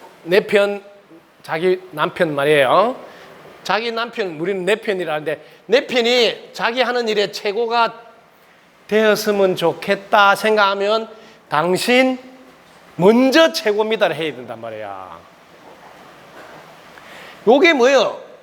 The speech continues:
변하지 않는 법칙, 즉 법의 눈이 열려서 사용하는 분이라는 거지. 이 법안이 열려야지 노후 준비가 끝났다 이 말. 뭐 채우는 걸 다 채울 수 있다니까. 채우는 걸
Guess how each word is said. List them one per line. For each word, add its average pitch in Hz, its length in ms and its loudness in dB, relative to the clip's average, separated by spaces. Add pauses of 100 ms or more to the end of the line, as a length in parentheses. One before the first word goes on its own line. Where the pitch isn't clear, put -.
(140)
변하지 247 420 2
않는 233 240 -2
법칙, 220 380 -4
즉 220 400 2
법의 240 400 4
눈이 220 340 0
열려서 233 680 4 (300)
사용하는 247 680 4
분이라는 135 460 -2
거지. 104 260 -16 (1040)
이 220 140 4
법안이 277 600 4
열려야지 254 840 0 (380)
노후 208 720 2
준비가 170 540 -2
끝났다 254 520 -2
이 143 60 -2
말. 120 240 -12
뭐 175 360 2 (480)
채우는 349 520 4
걸 196 160 2
다 151 160 0
채울 262 260 -6
수 208 120 -6
있다니까. 135 420 -8
채우는 160 420 -8
걸 131 220 -8